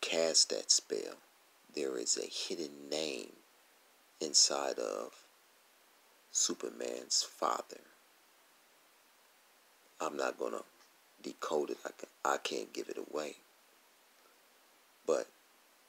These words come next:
if you unscramble the name Marlon Brando, it would mean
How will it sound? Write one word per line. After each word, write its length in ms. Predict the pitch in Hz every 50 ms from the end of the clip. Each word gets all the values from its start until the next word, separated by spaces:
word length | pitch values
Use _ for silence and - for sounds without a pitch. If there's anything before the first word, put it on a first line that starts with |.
| - -
if 200 | - - - -
you 100 | 73 60 - - 50
unscramble 720 | - - - - - - 85 82 85 82 - 53 50 50 - - - - - - - - - - - - - - - - - - - - - - - - - -
the 80 | - 64
name 520 | 62 65 69 73 78 71 62 52 50 50 - - - - - - - - - - - - - - - - - - - - - - -
Marlon 480 | 73 73 71 69 64 57 57 53 55 - -
Brando, 500 | 76 76 76 71 57 50 - - - - - - - - - - - - - - - - - - - - - - - - - - - - - - - - - - - - - - - - - - - - - - - - - - - -
it 140 | - 73 65
would 180 | 64 58 62
mean 500 | 67 69 71 82 85 82 80 71 65 65